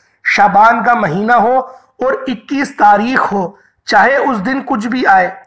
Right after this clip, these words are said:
लेकिन इस बार जो है वो इतवार का दिन आया है। बताने का मकसद ये है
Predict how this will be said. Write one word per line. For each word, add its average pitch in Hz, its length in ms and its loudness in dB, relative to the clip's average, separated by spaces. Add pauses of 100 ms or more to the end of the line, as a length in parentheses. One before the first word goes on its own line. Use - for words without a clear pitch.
(380)
लेकिन 190 240 -4
इस 214 260 -6
बार 240 260 4
जो 208 160 -6
है 202 160 0
वो 233 160 -2
इतवार 190 520 2
का 240 100 0
दिन 247 180 -4
आया 214 180 4
है। 247 160 0
बताने 214 440 2
का 302 100 0
मकसद 254 320 -4
ये 208 220 -4
है 277 60 -2